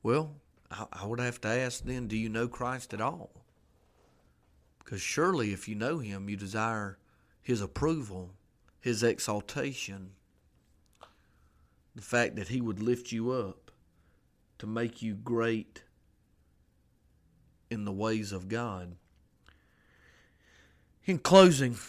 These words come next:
humility is uniquely a Christian virtue. Do you know that? It was a dirty word in the Hellenistic culture that pervaded Rome in the time that James wrote this. That, that, that was weakness,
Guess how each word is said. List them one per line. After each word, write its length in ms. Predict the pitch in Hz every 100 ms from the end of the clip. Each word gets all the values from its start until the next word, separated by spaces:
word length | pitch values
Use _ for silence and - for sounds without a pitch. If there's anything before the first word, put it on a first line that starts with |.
| - - - -
humility 540 | - 170 202 269 196 147
is 120 | 123
uniquely 580 | 131 151 175 180 147 131
a 20 |
Christian 480 | - 175 165 - 123
virtue. 400 | 143 160 - 110
Do 100 | 120
you 60 |
know 160 | 165 175
that? 220 | 180 180
It 100 | 196
was 140 | 190 123
a 40 |
dirty 460 | 107 101 127 175 113
word 500 | 101 95 90 90 87 _ - - -
in 140 | 113
the 80 | 107
Hellenistic 800 | 123 127 113 123 123 - - -
culture 560 | 127 131 - 101 95 - _ _ _ _
that 220 | 113 120
pervaded 680 | - 110 107 120 117 104 92 - _ _ _
Rome 580 | 107 113 120 107 95 90 - _ _ _ - - - - _ - - - - _ _ _ _ _ _ _ _
in 120 | 123 104
the 80 |
time 320 | 92 117 110 98
that 100 | 101
James 380 | 110 101 95
wrote 240 | 104 110 -
this. 300 | 95 87 -
That, 240 | 110 73
that, 180 | 113 123 - -
that 320 | 65 104 127
was 200 | 82 95
weakness, 760 | 92 123 - 90 92 - - -